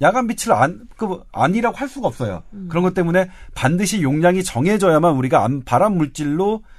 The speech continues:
Speaker 1: 설정하는 건 아니다. 우리 여러,
Speaker 2: 어.
Speaker 1: 여러 사례가 있었고요.
Speaker 2: 어, 네네.
Speaker 1: 예. 그다음에 또 하나가 이제 그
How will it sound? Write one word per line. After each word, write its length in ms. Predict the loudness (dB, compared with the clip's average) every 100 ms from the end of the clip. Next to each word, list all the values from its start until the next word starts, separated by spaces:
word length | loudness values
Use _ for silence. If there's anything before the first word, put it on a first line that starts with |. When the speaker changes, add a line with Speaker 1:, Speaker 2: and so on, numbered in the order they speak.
| -20 -8
Speaker 1:
설정하는 480 | -6 -2 0 0 2
건 120 | 0
아니다. 300 | -2 -6 -6
우리 160 | -4 0
여러, 300 | 2 4 4
Speaker 2:
어. 60 |
Speaker 1:
여러 200 | 4 2
사례가 240 | 2 2 2
있었고요. 360 | 0 -4 -2
Speaker 2:
어, 200 | -2 -2 -6
네네. 320 | -8 -8 -2
Speaker 1:
예. 240 | -2 -2 -8 -20 -20 -4
그다음에 280 | 0 0 2
또 120 | 2
하나가 260 | 2 2
이제 240 | 2 4 2 0 -4 -4 -8 -8 -6 -6 -2
그 240 | 2 2